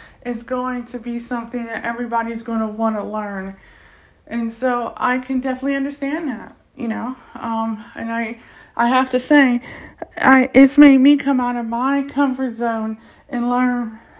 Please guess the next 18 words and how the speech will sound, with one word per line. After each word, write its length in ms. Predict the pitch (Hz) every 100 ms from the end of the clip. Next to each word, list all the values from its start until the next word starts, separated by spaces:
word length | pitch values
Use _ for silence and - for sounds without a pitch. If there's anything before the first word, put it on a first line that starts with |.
| -
bits 280 | 220 277 277
of 120 | 269
languages 720 | 240 269 277 269 233 226 214 - - - _ -
that 280 | 240 262 -
I 180 | 247 254
would 280 | 254 285
have 140 | 269 240
never 240 | 269 254
thought 260 | 247 262 240
I 160 | 233
would 180 | 254 254
ever 440 | - 220 202 208 196 - _
take 260 | - 254 254
a 40 |
snap 520 | 208 - 247 226 220 226
at 340 | 214 202 - - - - _ -
learning 560 | 285 427 415 359 330
because, 800 | 311 285 277 302 294 294 294 -